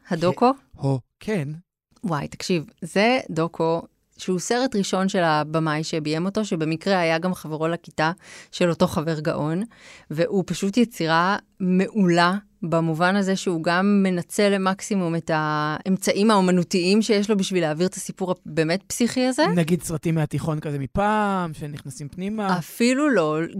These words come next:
Speaker 1: מעט מאוד סרטים כאלה מהתיכון של פעם. אה, אנימציה שנורא, נורא משחקת על אנימציה של ניינטיז, כמו דריה ו-
Speaker 2: ביבס ובאטהד.
Speaker 1: ביבס ובאטהד, מאוד מאוד מזכיר את העולם האסתטי שלהם.
Speaker 2: מדהים שאמר דריה קודם, היא הסדרת בת.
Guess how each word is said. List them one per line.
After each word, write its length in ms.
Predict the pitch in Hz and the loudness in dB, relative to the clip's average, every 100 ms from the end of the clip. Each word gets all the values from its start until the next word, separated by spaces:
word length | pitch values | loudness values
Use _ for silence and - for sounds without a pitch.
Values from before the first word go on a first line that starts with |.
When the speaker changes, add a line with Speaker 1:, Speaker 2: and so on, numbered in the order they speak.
| 190 | -2
Speaker 1:
מעט 540 | 202 180 - 294 233 - | 0 2 4 4 4 2
מאוד 320 | 185 175 170 | 2 0 -2
סרטים 380 | 175 170 180 175 | -4 -2 -2 -2
כאלה 200 | 170 165 | -2 -2
מהתיכון 500 | 156 151 151 160 156 | -4 -6 -6 -4 -4
של 120 | 147 - | -6 -4
פעם. 300 | 196 262 311 285 | -2 0 -2 -4
אה, 200 | 175 165 160 | -4 -4 -4
אנימציה 580 | 175 175 175 190 202 247 | -2 -2 0 0 0 -4
שנורא, 1500 | 233 190 175 170 165 165 160 - 170 160 160 165 180 175 170 | -4 -4 -2 -2 -2 -2 -4 -6 -4 -2 -4 -4 -4 -2 -2
נורא 240 | 185 175 180 | -2 0 0
משחקת 520 | 190 - 185 - 196 | -2 -6 -10 -8 -6
על 80 | 156 | -6
אנימציה 400 | 156 156 165 196 | -4 -4 -6 -6
של 140 | 156 | -6
ניינטיז, 540 | 151 156 202 233 262 | -4 -2 -2 -2 -4
כמו 280 | - 190 170 | -2 -2 -2
דריה 680 | 165 156 175 220 226 226 226 | 0 2 2 2 2 2 0
ו- 120 | 196 156 147 151 147 151 160 160 | -2 -4 -2 -2 -2 -4 -6 -4
Speaker 2:
ביבס 200 | 160 156 | -2 -2
ובאטהד. 400 | 147 156 170 160 | -2 -2 -2 4
Speaker 1:
ביבס 300 | 196 202 190 170 | 6 6 4 -2
ובאטהד, 560 | 160 180 214 247 254 220 | 2 2 2 2 2 2
מאוד 320 | 190 - 202 | 2 4 4
מאוד 160 | 202 175 | 4 2
מזכיר 320 | 175 - 202 | -2 0 0
את 100 | 202 | 2
העולם 260 | 165 165 | 2 2
האסתטי 460 | 175 165 - 170 185 | 0 -2 -4 -6 -4
שלהם. 540 | 170 151 147 156 180 226 | -4 -4 -2 -2 -2 0
Speaker 2:
מדהים 360 | 175 180 196 339 | 0 4 4 6
שאמר 300 | 370 285 285 | 4 4 2
דריה 300 | 214 262 240 | 4 4 2
קודם, 300 | - 285 185 | 4 4 4
היא 140 | 190 240 | -2 -4
הסדרת 400 | - 202 214 180 | -2 -4 -4 -2
בת. 360 | 233 151 - | -2 -2 -8